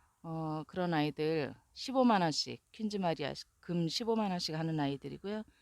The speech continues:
사이즈 단단하게 잘 굳혀진 아이들. 한 육 센치 정도 되는 거죠. 이렇게 퀸즈 마리아 금 십오만 원짜리요.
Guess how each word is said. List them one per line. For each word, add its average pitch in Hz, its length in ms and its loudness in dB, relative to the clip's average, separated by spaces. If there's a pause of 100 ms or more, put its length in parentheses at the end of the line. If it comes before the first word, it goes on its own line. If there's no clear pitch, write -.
(260)
사이즈 214 800 -4
단단하게 165 520 0
잘 151 340 -4
굳혀진 - 500 -8
아이들. 135 400 -4 (840)
한 208 180 -6
육 180 140 -6
센치 220 300 -2
정도 165 880 -2
되는 156 280 0
거죠. 151 360 -2 (1000)
이렇게 - 380 -16 (500)
퀸즈 214 300 -4
마리아 165 480 2
금 156 340 -2
십오만 196 480 -2
원짜리요. 151 880 0